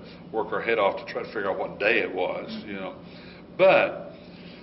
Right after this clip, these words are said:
Speaker 1: the biggest revelation, I think, of my whole youth ministry, Gary, was, uh, that, that it didn't take me too long to find out that I was spending too much time with the kids who were gonna make it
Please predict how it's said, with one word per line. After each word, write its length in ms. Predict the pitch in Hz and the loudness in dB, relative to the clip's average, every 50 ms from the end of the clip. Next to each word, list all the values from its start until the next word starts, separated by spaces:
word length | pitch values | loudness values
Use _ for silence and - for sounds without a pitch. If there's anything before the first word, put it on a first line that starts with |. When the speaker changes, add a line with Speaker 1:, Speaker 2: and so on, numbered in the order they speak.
| - - - - - - | -18 -18 -18 -16 -6 -4
Speaker 1:
the 60 | 120 | -4
biggest 420 | 123 123 180 185 165 147 123 - - | 2 4 4 4 4 4 0 -2 -2
revelation, 800 | 117 127 135 131 113 110 104 104 110 123 135 135 - - 104 101 | 2 4 4 6 6 4 4 4 4 4 4 2 0 -4 -6 -4
I 240 | 104 104 104 101 - | -2 -2 -2 -4 -4
think, 220 | - 120 117 - | -6 -6 -4 -2
of 100 | 113 - | -4 -4
my 160 | 110 107 101 98 | -2 0 -2 -2
whole 320 | - 110 107 104 104 101 | 0 0 0 0 0 0
youth 260 | 101 104 101 92 - 98 | -4 -8 -10 -10 -12 -12
ministry, 680 | 104 104 101 101 - - - - 104 98 98 95 98 95 - - 95 - | -10 -10 -10 -10 -10 -10 -10 -8 -8 -6 -6 -8 -8 -10 -12 -14 -16 -14
Gary, 220 | 113 113 107 104 101 | -8 -4 -2 -2 -2
was, 400 | 98 101 98 98 98 - - - - - - - - - - - - - - - - - - - - - - - - - | 0 0 -2 -2 -2 -4 -8 -10 -12 -14 -14 -14 -14 -14 -14 -14 -14 -14 -14 -14 -16 -16 -16 -16 -16 -16 -16 -14 -6 0
uh, 380 | 123 120 113 107 101 - - - - - - - - - - - - | 2 4 4 4 2 -2 -6 -10 -14 -16 -16 -18 -16 -14 -14 -10 -2
that, 240 | 127 127 123 123 123 - - - - - - - - - - 123 117 | 2 2 2 2 0 -4 -8 -12 -14 -16 -16 -14 -12 -10 -10 -8 -6
that 140 | 120 120 127 | -4 -2 -2
it 140 | 135 135 - | -4 0 2
didn't 240 | 180 196 196 180 160 | 2 2 2 0 -2
take 300 | - 180 180 175 175 - | 2 2 2 2 2 -2
me 120 | 135 131 - - - | -6 -6 -6 -4 -2
too 100 | 170 160 | -2 2
long 360 | 147 143 143 139 131 123 113 | 4 4 4 6 4 2 -2
to 180 | 107 101 - - | -4 -6 -4 -2
find 320 | 135 135 135 131 127 120 | 0 2 2 0 2 2
out 360 | 117 117 113 110 110 110 110 - | 4 4 6 4 4 2 0 -2
that 120 | 110 107 | 0 0
I 120 | 110 110 | 2 0
was 140 | 107 110 104 - - - | 0 -2 -2 -4 -6 -6
spending 400 | - 131 131 127 117 107 104 95 - - - | -4 -4 -4 -2 -4 -6 -6 -8 -10 -8 -4
too 120 | 170 170 165 | -2 -2 0
much 320 | 160 151 147 - - - - - | 0 -2 -2 -2 -4 -6 -4 -2
time 460 | 127 123 117 107 107 104 101 101 101 - - - - - - - - - - - | 0 0 2 2 0 -2 -4 -8 -10 -12 -14 -16 -16 -18 -16 -16 -18 -16 -8 -4
with 180 | 120 123 120 120 | -4 -2 0 -2
the 100 | 107 101 - - - | -4 -4 -4 -4 -2
kids 320 | 139 139 135 131 - - - | 0 0 0 0 -2 -4 -4
who 100 | 123 113 | -4 -4
were 120 | 107 101 | -4 -6
gonna 200 | 107 104 101 95 | -6 -6 -6 -6
make 260 | 95 98 110 120 117 - | -6 -4 -4 -4 -4 -4
it 160 | 113 113 | -6 -4